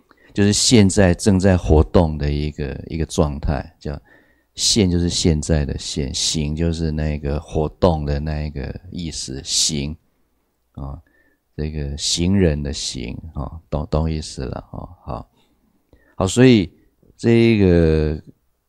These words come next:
种子升起现行，现行它又会熏出新的种子，啊，这样，这样可以了，啊。所以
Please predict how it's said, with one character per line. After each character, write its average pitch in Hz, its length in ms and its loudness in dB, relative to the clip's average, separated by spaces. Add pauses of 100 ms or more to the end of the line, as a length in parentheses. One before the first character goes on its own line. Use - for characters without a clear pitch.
(320)
种 82 320 2
子 82 460 0
升 110 340 2
起 69 240 -4
现 95 360 2
行， 60 300 -6
现 113 260 0
行 - 220 -6
它 78 200 -2
又 98 140 2
会 92 80 0
熏 85 300 -2
出 82 240 -4
新 78 380 -4
的 69 100 -6
种 - 400 -14
子， - 180 -18 (240)
啊， - 200 -14 (1400)
这 87 80 0
样， - 60 -4 (340)
这 87 60 0
样 87 120 0
可 - 160 2
以 85 120 4
了， 71 140 -2 (140)
啊。 65 160 -8 (300)
所 - 120 2
以 190 80 2